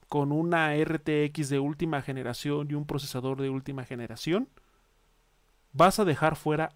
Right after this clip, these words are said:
a una cantidad inmensa de mercado.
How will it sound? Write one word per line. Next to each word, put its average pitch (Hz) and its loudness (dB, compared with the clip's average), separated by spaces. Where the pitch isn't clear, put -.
a 147 -6
una 160 -2
cantidad 147 0
inmensa 294 2
de 196 6
mercado. 139 0